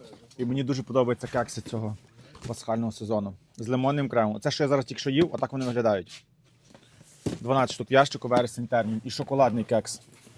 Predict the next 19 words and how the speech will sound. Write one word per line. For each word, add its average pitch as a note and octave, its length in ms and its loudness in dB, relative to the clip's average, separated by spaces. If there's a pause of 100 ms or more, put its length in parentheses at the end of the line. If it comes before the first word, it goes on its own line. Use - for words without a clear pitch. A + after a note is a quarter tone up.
(2750)
Чотириста C3+ 440 -2
грамові, B2+ 420 2
дванадцять C3 260 -4
штук - 160 -10
в - 20 -4
ящику, C3 320 0
довгі A#2+ 240 2
терміни. D3 480 0 (640)
І B2 100 -2
по C3+ 120 -6
ціні D3 220 -4
вони D3+ 120 0
йдуть C#3 200 0 (160)
трошки C#3 320 -4
дешевше, B2+ 480 -4
ніж, A#2+ 360 -6
е, A2+ 120 0
ось A2 200 -6
ці A#2+ 360 0